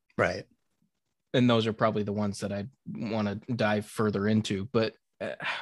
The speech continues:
Speaker 2: so far, no. I, Captain Carter is, is by far, like, give me a,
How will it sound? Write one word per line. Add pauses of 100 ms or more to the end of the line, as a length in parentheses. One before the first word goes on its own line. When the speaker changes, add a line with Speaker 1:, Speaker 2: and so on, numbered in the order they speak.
Speaker 2:
so
far,
no.
I,
Captain
Carter
is,
is
by
far, (280)
like,
give
me
a,